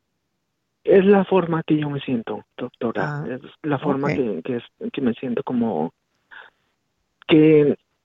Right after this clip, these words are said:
Speaker 1: no me, si me siento a querer con las personas que, que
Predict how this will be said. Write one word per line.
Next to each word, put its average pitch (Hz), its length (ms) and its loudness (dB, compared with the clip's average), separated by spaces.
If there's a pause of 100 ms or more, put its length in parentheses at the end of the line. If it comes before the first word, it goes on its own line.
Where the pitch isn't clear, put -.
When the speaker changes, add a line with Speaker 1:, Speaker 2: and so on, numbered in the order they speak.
(100)
Speaker 1:
no 180 180 6
me, 180 380 6 (360)
si 175 560 4
me 165 220 4
siento 175 280 2
a 185 40 0
querer 147 420 4 (680)
con 139 560 0
las 139 160 -4 (100)
personas 135 380 -6 (100)
que, 87 340 -2 (1200)
que 147 100 2